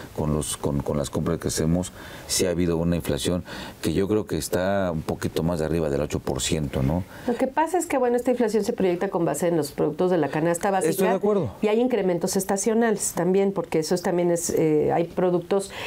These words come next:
Speaker 2: que suben de precio en ciertas partes del año, porque obviamente el, el, las, las condiciones
Speaker 1: Sí.
Speaker 2: climáticas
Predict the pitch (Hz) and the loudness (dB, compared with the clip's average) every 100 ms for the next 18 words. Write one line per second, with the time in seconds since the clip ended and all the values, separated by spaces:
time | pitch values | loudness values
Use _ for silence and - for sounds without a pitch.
0 | - - - - 190 - 226 226 - 208 | -8 -10 -8 -4 -2 0 2 2 0 0
1 | 208 208 196 202 170 196 196 160 160 170 | 0 2 0 2 0 -2 -2 -4 0 2
2 | 170 170 151 160 - 160 160 165 165 156 | 4 2 2 0 -2 -2 2 2 4 2
3 | 151 170 156 151 139 123 - 156 - 160 | 2 2 2 2 2 0 0 0 0 0
4 | 156 185 190 185 175 175 180 190 190 | 0 0 2 2 2 2 0 0 -2